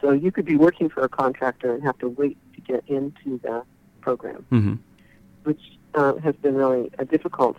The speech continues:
Speaker 1: So this past year, uh, because of changes at the federal level,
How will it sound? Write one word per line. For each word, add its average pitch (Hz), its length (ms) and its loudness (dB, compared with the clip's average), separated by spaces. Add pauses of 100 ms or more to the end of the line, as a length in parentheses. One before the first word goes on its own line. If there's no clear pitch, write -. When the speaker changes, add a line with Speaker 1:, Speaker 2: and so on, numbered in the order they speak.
Speaker 1:
So 143 260 2 (560)
this 170 100 2 (100)
past 190 320 4
year, 147 480 4 (200)
uh, 143 140 2
because 160 440 0
of 135 160 -2
changes 156 420 0
at 135 80 -6
the 135 60 -10 (100)
federal 156 320 0
level, 127 400 0